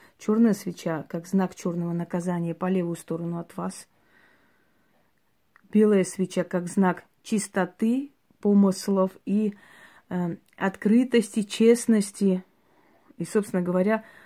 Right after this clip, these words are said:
справедливости. Невинности, скажем так. Вы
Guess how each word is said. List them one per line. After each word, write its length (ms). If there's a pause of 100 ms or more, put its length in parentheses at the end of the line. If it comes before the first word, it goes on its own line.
(140)
справедливости. 1120 (1700)
Невинности, 800
скажем 380
так. 300 (640)
Вы 160